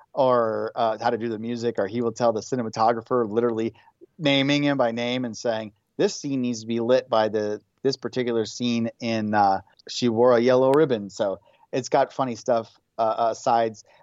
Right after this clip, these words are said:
The, the sets, when I first saw the movie, really bothered me, and I still would obviously prefer a way for them to shoot at night on location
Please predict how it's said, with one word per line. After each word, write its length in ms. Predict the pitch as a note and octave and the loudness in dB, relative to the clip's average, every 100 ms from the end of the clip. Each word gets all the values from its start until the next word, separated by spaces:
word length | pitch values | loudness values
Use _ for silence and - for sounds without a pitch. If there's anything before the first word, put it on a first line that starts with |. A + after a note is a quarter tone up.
| _ | _
The, 220 | D3+ D#3 D#3 | 2 2 2
the 160 | D3+ | -4
sets, 520 | D3 - F#3+ G3 - - | -4 2 2 2 -4 -10
when 160 | C#3+ C#3 | -4 -2
I 100 | B2 | -4
first 460 | - F3 F#3 - - | -4 -2 -2 0 2
saw 220 | A#2+ A2+ | 4 2
the 100 | A2+ | -2
movie, 320 | A2+ G#2+ G#2 | -6 -6 -8
really 640 | G2 A2 B2+ D3 D3+ D3 C3 | -8 -2 2 4 6 4 2
bothered 580 | A#2 A#2+ B2+ C#3 C#3 | 4 4 4 2 -2
me, 340 | C#3 C#3+ D3 D3 _ _ | -4 -4 -4 -8 _ _
and 600 | B2+ B2+ B2 B2 A#2+ A#2 A#2+ B2 | -4 -2 -2 -2 -2 -2 0 0
I 100 | A#2 | 0
still 460 | - - D3 C#3+ | -2 4 6 6
would 280 | C3+ A#2 G#2+ - _ - | 2 -2 -4 -20 _ 0
obviously 920 | B2+ B2+ C3+ C3 - C3 B2+ A#2+ A#2+ | 2 2 0 -4 -6 -4 -2 -2 -4
prefer 580 | A#2+ - A#2 - C3+ B2+ | -6 -8 -10 -4 2 4
a 80 | A#2+ | 6
way 520 | A#2 A#2+ B2 B2 B2 _ _ - | 4 4 2 0 -4 _ _ -6
for 80 | A#2+ | -2
them 180 | A#2+ | -2
to 80 | G#2+ | -4
shoot 380 | - - C3 B2+ | -6 -2 -2 2
at 260 | B2 C3+ B2 | 2 2 0
night 520 | A#2 A#2+ A#2 A2+ - _ _ _ _ _ _ | -2 -2 -4 -8 -14 _ _ _ _ _ _
on 540 | A#2+ B2+ C3+ C3+ C3 | 4 4 4 0 -2
location 960 | B2+ B2 - B2 A#2+ - B2+ A#2 A#2 | -2 -4 -4 -4 -4 -4 -6 -6 -8